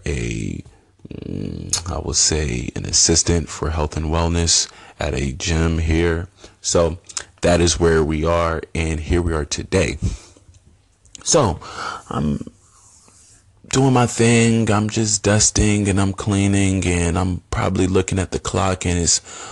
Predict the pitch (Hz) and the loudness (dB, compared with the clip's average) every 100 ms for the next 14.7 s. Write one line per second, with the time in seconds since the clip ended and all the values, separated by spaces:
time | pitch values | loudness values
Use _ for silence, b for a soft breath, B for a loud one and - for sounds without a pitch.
0 | B B - 98 92 98 95 - 95 92 | B B -2 0 0 0 0 0 0 -2
1 | 90 85 85 85 - 101 95 - 95 85 | -2 -2 -2 -4 -2 -2 -4 -8 -6 -4
2 | 80 80 73 65 85 - B B B _ | -2 -2 -2 -4 -8 -12 B B B _
3 | _ _ _ _ _ _ - 113 92 - | _ _ _ _ _ _ -4 -2 0 0
4 | - 69 64 - 65 50 50 - - 50 | -2 -4 -4 -4 -4 -4 -6 -10 -8 -8
5 | - - - - 87 92 - 95 98 92 | -6 -4 -4 -2 0 0 0 -2 0 -2
6 | 85 101 - - 139 151 131 123 120 123 | -4 -4 -2 -2 0 0 0 0 2 2
7 | 120 - B B B B B - 117 - | -2 -10 B B B B B -6 -4 0
8 | - 139 131 131 131 131 139 135 117 104 | 2 2 2 0 2 2 2 4 2 0
9 | - - _ _ _ - - 113 117 117 | -4 -18 _ _ _ -10 -4 0 0 0
10 | 113 110 107 - 117 113 110 110 107 - | 0 0 -4 -6 -4 -2 -2 -4 -4 -4
11 | 110 107 98 50 - - 117 117 - - | -2 0 0 -2 -4 -2 0 0 -2 -4
12 | 95 90 - - - 101 95 95 101 107 | -2 0 0 0 0 -2 0 0 0 2
13 | 104 95 95 95 - 85 87 - - - | 0 0 0 0 -4 -2 -4 -2 -4 -4
14 | - 98 - - 76 50 | -2 -4 -2 -2 -2 -2